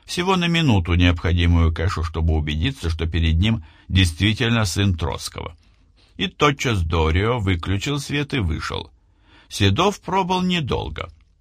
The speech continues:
ровно столько, сколько нужно было, чтобы передать Кэшу установки отца на дискредитацию испанских коммунистов и предупредить о том, что в дальнейшем, возможно, придется помочь фашистской агентуре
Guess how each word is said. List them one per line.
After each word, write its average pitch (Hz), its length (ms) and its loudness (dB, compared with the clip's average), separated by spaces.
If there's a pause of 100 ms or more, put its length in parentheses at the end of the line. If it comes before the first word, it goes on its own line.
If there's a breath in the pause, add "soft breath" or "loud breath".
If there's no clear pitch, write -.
(120)
ровно 104 280 2
столько, 110 380 -4
сколько 92 360 -2
нужно 98 340 0
было, 92 240 0
чтобы 85 280 -2
передать 78 520 -2
Кэшу 78 320 -2
установки 76 580 -4
отца 113 460 -4 (340 loud breath)
на 107 240 6
дискредитацию 98 1040 2 (120)
испанских 85 560 4
коммунистов 82 760 4 (360 loud breath)
и 135 140 4
предупредить 143 640 2
о 117 80 0
том, 139 200 4
что 117 220 2
в 104 60 4
дальнейшем, 92 680 4
возможно, 120 520 2
придется 110 480 0
помочь 107 380 2
фашистской 95 600 0
агентуре 80 720 0